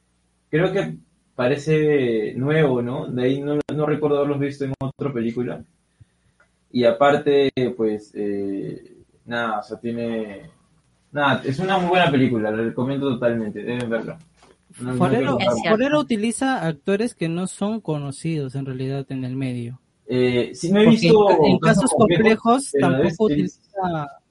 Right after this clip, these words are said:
Speaker 2: tampoco
Speaker 1: debe ser.
Speaker 3: No usó
Speaker 2: utiliza
Speaker 3: muchos actores conocidos,
Speaker 2: No.
Speaker 3: nadie, creo.
Speaker 2: No, no, no. No.
Speaker 3: Ujú.
Speaker 1: Y
Speaker 2: Pero,
Speaker 1: genial eso, ¿eh? Me
Speaker 2: pero
Speaker 1: gusta.
Speaker 2: aún así, pero aún así la película logra, este, conectar. Pero ¿sabes por qué? Porque el guión,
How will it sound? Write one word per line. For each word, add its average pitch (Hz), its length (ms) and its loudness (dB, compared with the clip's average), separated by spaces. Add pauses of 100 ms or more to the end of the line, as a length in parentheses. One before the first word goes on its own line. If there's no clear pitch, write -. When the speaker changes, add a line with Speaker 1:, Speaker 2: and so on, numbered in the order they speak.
(260)
Speaker 2:
tampoco 151 240 -2
Speaker 1:
debe 214 120 0
ser. - 100 0
Speaker 3:
No 220 60 4
usó 240 80 2
Speaker 2:
utiliza 247 180 2
Speaker 3:
muchos 247 320 0
actores 208 360 0
conocidos, 180 420 -6
Speaker 2:
No. 202 80 -4
Speaker 3:
nadie, 233 320 2
creo. 180 300 -12 (160)
Speaker 2:
No, 170 260 -2
no, 185 100 -2
no. 165 240 -6 (720)
No. - 180 -6
Speaker 3:
Ujú. - 420 -10
Speaker 1:
Y 370 80 0
Speaker 2:
Pero, - 220 6
Speaker 1:
genial 170 240 2
eso, - 320 -6
¿eh? - 40 -20 (180)
Me 139 140 -2
Speaker 2:
pero 175 180 6
Speaker 1:
gusta. - 20 -
Speaker 2:
aún 226 220 2
así, 233 400 -2 (280)
pero 165 220 2
aún 202 120 -2
así 208 240 -4
la 208 100 0
película 185 840 -2
logra, 185 840 -4
este, 143 640 -16 (320)
conectar. 165 600 -2
Pero 170 140 -2
¿sabes - 280 -2
por - 160 -6
qué? 247 220 -2 (500)
Porque 170 240 -4
el 156 120 -4
guión, 202 320 0